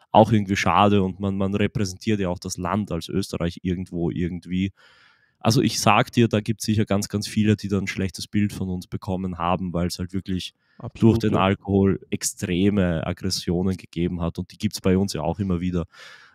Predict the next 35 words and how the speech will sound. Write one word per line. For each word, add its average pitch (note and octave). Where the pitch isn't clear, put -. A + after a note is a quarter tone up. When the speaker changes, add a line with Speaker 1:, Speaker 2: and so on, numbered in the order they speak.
Speaker 1:
Wobei A2+
ich A#2+
hier A#2
auch A#2
die -
Krampusse A2
gerne G#2
ein F#2+
bisschen G#2
in G2
Schutz -
nehmen F#2
würde. G#2
Es G2
gibt -
halt G2+
immer A2+
wieder G#2
Gäste, G2
die G#2
dann G2
versuchen, F#2+
an F2+
den F#2+
Hörnern F#2
zu -
ziehen G2
Speaker 2:
Ja, C3
ich B2
wollte B2
grad B2
Speaker 1:
oder A2
an G2
Speaker 2:
sagen. -
Speaker 1:
der G#2+